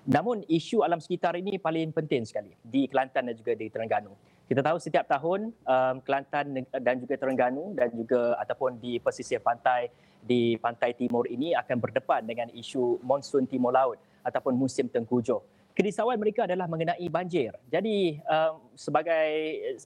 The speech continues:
acara tahunan bagi mereka, terpaksa berdepan dengan banjir. Kita tahu apabila banjir, banyak kerosakan-kerosakan dan juga banyak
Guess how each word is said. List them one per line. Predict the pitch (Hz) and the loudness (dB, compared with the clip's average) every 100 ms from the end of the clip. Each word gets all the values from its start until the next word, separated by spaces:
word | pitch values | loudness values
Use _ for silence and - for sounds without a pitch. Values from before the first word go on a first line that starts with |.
| - | -6
acara | 139 156 151 | 0 0 2
tahunan | 151 147 170 180 127 123 | -2 -2 -2 -2 0 -2
bagi | 123 | -2
mereka, | 127 123 - 165 151 - - - | 0 -2 2 2 2 -2 -20 -6
terpaksa | 135 143 - | -4 -2 -2
berdepan | 151 127 127 131 | -2 0 0 0
dengan | 127 123 | 0 0
banjir. | 131 131 120 139 131 | 0 -2 0 0 0
Kita | - | 0
tahu | 131 143 | 0 0
apabila | 131 120 127 123 | 0 0 0 0
banjir, | 123 147 139 | 0 0 0
banyak | 120 123 131 | 0 -2 -4
kerosakan-kerosakan | 131 113 - 120 123 123 127 - 135 123 123 _ _ - | -8 -12 -8 -8 -8 -2 -2 2 0 0 -6 _ _ 0
dan | 120 | 0
juga | 120 123 | 2 0
banyak | 127 | 0